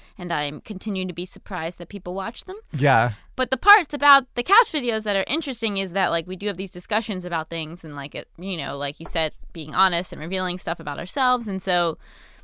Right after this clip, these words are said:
Speaker 1: basically the podcast was just all the best parts of the couch videos and then, like, in the correct format.
Speaker 2: Yeah.
Speaker 1: 'Cause it was like, why am I sitting just, like, talking to a camera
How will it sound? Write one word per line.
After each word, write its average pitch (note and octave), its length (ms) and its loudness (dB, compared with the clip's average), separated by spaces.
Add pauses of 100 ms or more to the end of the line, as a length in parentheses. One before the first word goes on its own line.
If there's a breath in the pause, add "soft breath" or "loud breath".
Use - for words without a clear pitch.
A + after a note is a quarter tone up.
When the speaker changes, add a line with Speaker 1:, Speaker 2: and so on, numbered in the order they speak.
Speaker 1:
basically A#3+ 400 4
the F3+ 140 -2
podcast G#3 560 6
was F3 100 -8
just F3 180 -6
all E3+ 120 0
the E3+ 80 -6
best E3+ 260 -2
parts F3+ 300 0
of E3 160 -6
the D#3+ 100 -6 (260)
couch F#3 380 2
videos D3+ 560 -2
and F3+ 80 -8
then, D#3 140 -6
like, D3 240 -10
in F#3 220 -2
the E3+ 60 -4
correct - 380 -4
format. B2+ 500 -8 (140)
Speaker 2:
Yeah. G#2+ 440 6
Speaker 1:
'Cause G#3+ 180 -4
it A#3 80 2
was G3+ 120 -4
like, G3+ 140 0
why F#3 240 0
am G3 100 -2
I F#3 120 -2
sitting E3+ 580 -4
just, - 220 -10
like, F3+ 180 -4
talking F3 440 2
to F3 100 -4
a F3 40 -4
camera G#3 560 4